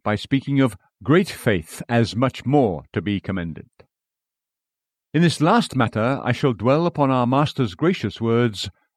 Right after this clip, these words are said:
"O woman, great is thy faith. Be it unto thee even as thou wilt." I have read in your hearing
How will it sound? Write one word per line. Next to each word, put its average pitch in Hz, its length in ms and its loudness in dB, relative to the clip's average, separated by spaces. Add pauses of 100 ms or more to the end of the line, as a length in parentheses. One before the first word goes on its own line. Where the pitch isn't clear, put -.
(140)
"O 160 260 4
woman, 143 500 4 (180)
great 123 400 -2
is 110 240 0
thy 117 200 2
faith. - 580 -6 (260)
Be 131 160 4
it 147 240 -2
unto 131 260 0
thee 113 460 2
even 104 440 0 (140)
as 98 200 -6
thou 113 220 2
wilt." 90 420 -10 (1700)
I 165 100 2
have 202 180 2
read 151 300 4
in 143 220 4
your 135 220 4
hearing 98 580 0